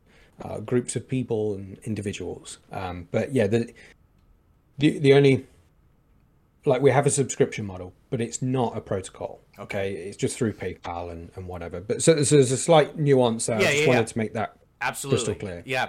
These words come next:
Speaker 2: my, uh, my mistake on that. Um, more, more so, like you said, a community where people can come, people can learn, they can ask any type of question about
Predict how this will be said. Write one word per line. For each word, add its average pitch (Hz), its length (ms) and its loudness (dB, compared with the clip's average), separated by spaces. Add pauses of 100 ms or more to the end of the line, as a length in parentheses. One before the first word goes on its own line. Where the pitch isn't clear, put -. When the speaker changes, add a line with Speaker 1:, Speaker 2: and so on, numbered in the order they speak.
(140)
Speaker 2:
my, 113 300 -4
uh, 113 260 -2
my 110 160 -6
mistake 110 360 -10
on 104 140 -8
that. 95 240 -10 (160)
Um, 95 400 -10 (600)
more, 139 600 -4 (260)
more 143 200 -4
so, 143 600 -2
like 123 240 -10
you 131 100 -10
said, 113 220 -8
a - 80 -14
community 120 800 -10 (300)
where 107 320 -6
people 135 340 -14
can 131 140 -12
come, 120 320 -8
people 135 200 -14
can 135 200 -12
learn, 113 340 -8 (100)
they 110 100 -8
can 113 220 -14
ask 120 460 -6 (580)
any 180 240 -4
type 110 280 -10
of 101 100 -16
question 95 560 -12 (220)
about 104 500 -8